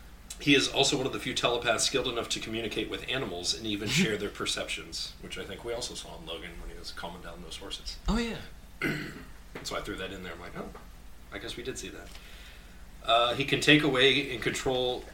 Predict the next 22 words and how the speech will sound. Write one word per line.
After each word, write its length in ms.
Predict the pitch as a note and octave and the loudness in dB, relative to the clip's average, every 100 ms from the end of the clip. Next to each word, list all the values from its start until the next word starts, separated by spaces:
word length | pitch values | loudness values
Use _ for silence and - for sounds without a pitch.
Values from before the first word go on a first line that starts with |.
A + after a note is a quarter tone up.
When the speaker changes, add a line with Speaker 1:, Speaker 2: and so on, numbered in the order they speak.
| - - | -12 0
Speaker 1:
take 180 | - D#3+ | 4 6
away 340 | D#3+ C#3 C3+ A#2 | 6 6 6 6
or 140 | D#3 | 6
control 380 | - A#2+ - A#2 | 4 0 2 2
people's 380 | - A#2 A#2 G#2+ | 2 -2 0 0
natural 300 | G#2+ G#2 G#2 | 0 -2 -2
bodily 380 | F#2 F#2+ F#2 F#2+ | 2 2 2 -2
functions, 920 | G2 G2+ - D3 - - A2+ - - | 0 2 2 2 2 4 6 6 6
<laughs> 0 | |
Speaker 2:
<laughs> 20 | |
Speaker 1:
their 360 | B3+ G#3 F#3+ A2 | 10 12 12 10
senses 560 | - B2+ C3 D#3 D3+ C3 | 8 6 6 4 4 4
such 220 | A#2 G2+ | 2 2
as 100 | - | 2
sight, 240 | A#2 A2+ | 4 2
hearing, 280 | A#2+ A2 G2 | 0 -2 -2
smell, 240 | - F#2+ - | -2 -6 -2
taste, 340 | C3+ C#3 - | 0 2 0
or 80 | G2 | -2
even 280 | G#2 G2+ G#2 | -4 -4 -4
mutant 320 | A2+ G2 G2+ | -4 -4 -8
powers, 500 | - A2+ G#2 E2 | -6 -6 -4 -4